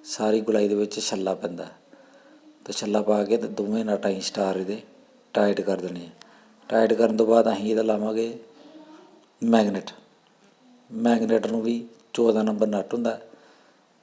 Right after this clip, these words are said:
ਕਾਡਰ ਦੇ ਵਿੱਚ ਲਗਾ ਕੇ ਤੇ ਚੌਦਾਂ ਨੰਬਰ ਨਟ ਅਸੀਂ ਇਹਦਾ ਟਾਈਟ ਕਰਾਂਗੇ। ਨਟ ਟਾਈਟ ਕਰਨ ਵੇਲੇ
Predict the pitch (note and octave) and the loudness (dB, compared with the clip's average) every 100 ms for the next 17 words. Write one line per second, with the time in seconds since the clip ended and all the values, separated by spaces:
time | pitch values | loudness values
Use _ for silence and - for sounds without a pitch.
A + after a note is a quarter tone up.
0 | _ _ _ _ _ - - _ - A#2+ | _ _ _ _ _ -20 -20 _ 2 2
1 | A2 G#2+ G#2+ G#2+ G#2+ A2+ G#2 G2+ G2+ A#2 | 4 2 2 0 0 -2 0 -2 -2 -4
2 | C3 - - A#2+ A#2 G#2 G#2 G2+ G#2 G2+ | -6 -14 -12 -6 0 0 0 -2 0 0
3 | F#2+ G2 G2 G2+ A2+ D3 - - - - | -2 -4 -4 -4 -6 -8 -16 -20 -20 -20
4 | _ _ _ A2 G#2+ G#2 G2 G2 G2 F#2+ | _ _ _ 0 2 2 0 -2 -4 -6
5 | F2 - _ _ _ _ - A2+ A#2+ A#2+ | -10 -18 _ _ _ _ -16 -10 0 2
6 | A#2+ B2+ A#2 A2 A2+ G#2+ G#2+ G#2+ G#2+ A2 | 2 4 4 4 2 2 0 0 0 -2